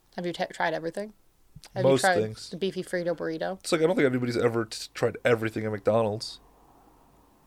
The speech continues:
Speaker 1: I feel like there's gotta be a few people that have.
Speaker 2: Oh, people have. I'm just
Speaker 1: Especially
Speaker 2: saying,
Speaker 1: workers.
Speaker 2: the average person does
Speaker 1: Like,
Speaker 2: not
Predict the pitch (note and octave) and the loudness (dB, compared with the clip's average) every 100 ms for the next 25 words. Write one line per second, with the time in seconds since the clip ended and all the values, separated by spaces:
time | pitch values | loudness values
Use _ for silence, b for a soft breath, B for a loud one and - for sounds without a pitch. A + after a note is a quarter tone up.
0 | - B3+ B3 G#3 F3+ E3+ D#3+ - E3+ D#3+ | -6 -4 0 4 4 2 -2 -4 -4 -4
1 | - E3 D#3+ - - - - - E3 D3+ | -8 -8 -10 -12 -14 -14 -14 -14 -14 -14
2 | D#3+ D#3+ - _ _ _ - A#2 C3+ B2+ | -14 -16 -20 _ _ _ 2 4 4 4
3 | C4 - - C3 A2 - B3 - B2+ A#2 | 2 2 2 2 2 2 2 6 6 6
4 | F3 - B2+ B2+ A#2 A2+ A#2+ A2+ A2 A2 | 4 6 6 6 4 0 -2 0 -4 -6
5 | A2 G#3 G3 - | 0 6 6 6